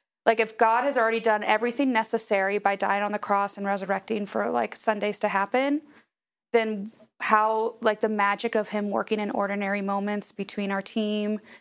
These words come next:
between parents, between kids, it's just, I, I,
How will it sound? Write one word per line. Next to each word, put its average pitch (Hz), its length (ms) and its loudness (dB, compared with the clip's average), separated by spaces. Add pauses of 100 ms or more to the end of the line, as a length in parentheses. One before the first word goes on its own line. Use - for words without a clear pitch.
(160)
between 214 300 -4
parents, 202 800 -4
between 196 420 -8
kids, 196 480 -4
it's - 200 -6
just, - 420 -6 (920)
I, 226 260 2
I, 214 280 2